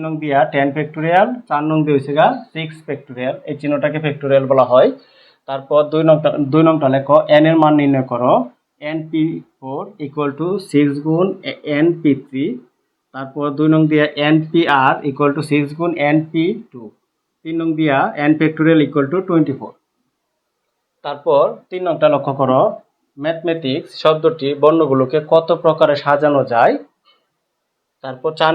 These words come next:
নংটা পারমুটেশন শব্দ, শব্দগুলোকে কতভাবে, কতভাবে বিন্যাস করা যায়। তারপর পাঁচ নং অঙ্কটি খুবই ইম্পর্টেন্ট, এটা ডটার দিয়ে বিভিন্ন আকৃতি সাজানোর কথা বলে। দেখো ডটার শব্দগুলোকে কতভাবে সাজানো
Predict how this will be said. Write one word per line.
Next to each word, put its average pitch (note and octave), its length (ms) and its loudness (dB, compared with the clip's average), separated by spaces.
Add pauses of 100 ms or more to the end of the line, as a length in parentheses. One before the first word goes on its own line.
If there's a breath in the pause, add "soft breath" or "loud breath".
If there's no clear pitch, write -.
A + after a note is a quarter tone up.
নংটা C3+ 320 4 (920)
পারমুটেশন D#3 640 0 (200)
শব্দ, D#3 200 2 (320)
শব্দগুলোকে D3 640 2 (380)
কতভাবে, D#3 640 -2 (280)
কতভাবে D#3 420 -2
বিন্যাস D3 260 2 (100)
করা B2+ 240 4
যায়। D#3+ 180 4 (680)
তারপর D3 400 0 (720)
পাঁচ D#3 160 -6 (100)
নং D#3 100 0 (100)
অঙ্কটি C#3 360 -4
খুবই D3+ 280 -2 (260)
ইম্পর্টেন্ট, C#3+ 540 2
এটা C3+ 220 -4
ডটার C#3 320 4
দিয়ে E3 120 6 (100)
বিভিন্ন D#3 280 2 (180)
আকৃতি D3 400 -4
সাজানোর C#3 400 2
কথা B2+ 240 2
বলে। C#3 160 6 (120)
দেখো B2+ 180 4 (140)
ডটার D#3+ 340 4 (240)
শব্দগুলোকে C#3 800 0 (440 loud breath)
কতভাবে D3+ 440 -4 (100)
সাজানো C#3+ 400 2